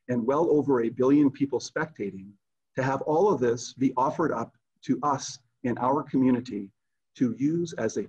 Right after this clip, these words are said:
tool and instrument of change, a weapon even, so that we might collectively conquer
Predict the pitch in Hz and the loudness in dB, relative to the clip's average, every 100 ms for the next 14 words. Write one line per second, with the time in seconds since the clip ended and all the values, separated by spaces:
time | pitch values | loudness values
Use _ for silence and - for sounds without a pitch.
0 | - 151 151 156 123 110 120 127 127 123 | -4 2 2 2 -2 -4 -4 -2 -2 -2
1 | 110 - 113 92 - _ _ _ _ - | -4 -6 -6 -6 -10 _ _ _ _ 0
2 | 139 202 147 113 - - _ _ _ _ | 0 2 0 -2 -4 -18 _ _ _ _
3 | - 131 135 160 147 - 123 131 135 147 | -2 2 2 2 2 0 0 0 0 -4
4 | 123 127 - 139 139 101 101 | -2 -6 -2 -2 0 -4 -6